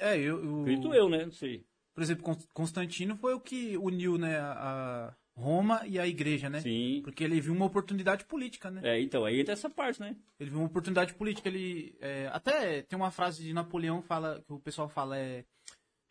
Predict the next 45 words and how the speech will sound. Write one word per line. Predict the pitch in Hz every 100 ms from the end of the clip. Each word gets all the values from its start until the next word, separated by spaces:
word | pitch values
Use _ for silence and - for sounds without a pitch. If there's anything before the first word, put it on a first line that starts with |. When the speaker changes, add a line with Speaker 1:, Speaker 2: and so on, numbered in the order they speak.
| _
Speaker 1:
"Napoleão, | 151 196 220 226 196
é, | 165
você | 156 165 185
pode | 185 202 180 196 190
governar | 165 170 170 170 170
sem | 175 165
Deus?" | 143 196 202
Ele | 170 170
falou, | 185 165
"Sem | 147 190 175
Deus | 175 196
eu | 247
posso, | 247 196 -
sem | 190
os | 160
bispos | 156 185 - 247
não." | 240 104
Speaker 2:
Exatamente. | 98 95 - - 214 175
Speaker 1:
Eu | 151
acho | 165 165
que | 190 202 185
foi | 202
mais | 190 202
ou | 196
menos | 202 226
Speaker 2:
É. |
Speaker 1:
nesse | 240 -
sentido | 262 254 247 208
aí, | 190
né, | 185
que | 180
Speaker 2:
E | 170
Speaker 1:
aconteceu, | 175 202
Speaker 2:
outra, | 220 170
Speaker 1:
né? | 165
Speaker 2:
eles | 165 -
perceberam | 190 190 165 185 190
que |
a | 165
Bíblia, | 131 196 208
ela, | 143
ela | 135 147
mexia | 160 - 180
com | 175 185 180 165
a, | 131 95